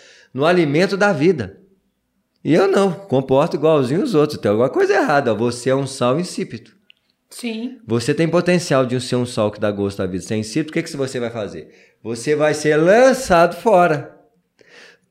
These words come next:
Speaker 1: Para que s-, os homens pisem. O que que é os homens pisem? Para você transformar em roteiro evolutivo de caminhada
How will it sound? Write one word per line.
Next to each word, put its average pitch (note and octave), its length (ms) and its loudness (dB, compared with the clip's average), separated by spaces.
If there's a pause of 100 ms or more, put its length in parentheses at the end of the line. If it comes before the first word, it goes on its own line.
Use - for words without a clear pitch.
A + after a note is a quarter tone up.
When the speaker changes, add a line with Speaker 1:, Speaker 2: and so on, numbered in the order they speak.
(140)
Speaker 1:
Para A3 500 4
que A#3+ 140 -4
s-, - 500 -10
os E3 340 4
homens A#3 460 4
pisem. E3 460 2
O - 20 -20
que - 300 -2
que F#3+ 100 -2
é F#3 80 4
os C3+ 240 2
homens B2+ 340 0
pisem? G#2 380 -6
Para C#3 400 0
você C3+ 320 -2
transformar A#2+ 640 -2
em C3+ 80 -2
roteiro B2 880 2
evolutivo A#2 840 -2
de B2+ 100 -6
caminhada A#2 800 -2